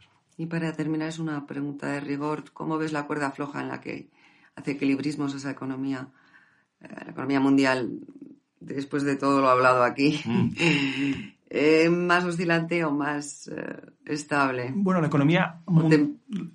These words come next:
Speaker 2: la economía mundial me parece, eh, me parece más bien oscilante. Hay una cantidad de incertidumbres gigantescas, ¿no? Que no sabemos muy bien cómo vamos a,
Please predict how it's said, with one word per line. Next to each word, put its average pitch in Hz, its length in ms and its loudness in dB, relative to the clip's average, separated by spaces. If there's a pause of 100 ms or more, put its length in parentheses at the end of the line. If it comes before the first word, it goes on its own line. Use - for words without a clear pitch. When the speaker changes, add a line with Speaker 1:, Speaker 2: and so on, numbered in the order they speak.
(140)
Speaker 2:
la 165 80 -4
economía 147 400 2
mundial 160 420 6
me 170 140 0
parece, 139 880 0
eh, 127 100 -6
me 117 160 -4
parece 123 600 -4
más 123 220 -2
bien 127 200 -4
oscilante. 117 680 0
Hay 104 160 -4
una 110 160 -6
cantidad 107 540 -4
de 110 200 -10
incertidumbres 107 1120 -12
gigantescas, 95 960 -10
¿no? 107 240 -10
Que 90 100 -10
no 85 240 -8
sabemos 92 380 -10
muy 92 80 -8
bien 90 180 -10
cómo 90 240 -8
vamos 87 380 -10
a, 85 240 -16